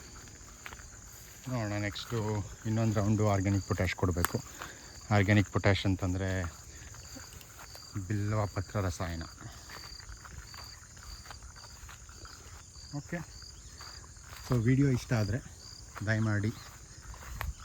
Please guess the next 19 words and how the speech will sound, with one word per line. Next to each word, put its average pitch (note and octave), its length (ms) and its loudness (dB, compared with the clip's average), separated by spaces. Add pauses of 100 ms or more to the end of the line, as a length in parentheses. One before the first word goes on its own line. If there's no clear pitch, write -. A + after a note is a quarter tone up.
(260)
ಶೇರ್ A#2 220 6
ಮಾಡಿ, G#2 400 4 (720)
ಲೈಕ್ G2 320 0
ಮಾಡಿ. F#2+ 260 0 (640)
ಇನ್ನೂ G#2+ 140 6
ಸಬ್ಸ್ಕ್ರೈಬ್ A2+ 460 4
ಆಗಿಲ್ಲ F#2+ 260 4
ಅಂದರೆ F#2+ 200 0
ಸಬ್ಸ್ಕ್ರೈಬ್ G2 420 4
ಮಾಡ್ಕೊಳ್ಳಿ. F2 380 2 (1200)
ಇನ್ನೂ A2+ 300 6 (1080)
ಒಳ್ಳೊಳ್ಳೆ G#2+ 300 6
ಕಂಟೆಂಟ್ G2+ 680 2
ಅಪ್ಡೇಟ್ G#2 380 0
ಮಾಡ್ತಾಯಿರ್ತೀನಿ. F#2+ 540 0 (1300)
So F2+ 340 -4 (1040)
ನಿಮಗೆ A2+ 360 6 (640)
ವರ್ಮಿ G#2+ 280 8
ವಾಶ್ A2 500 2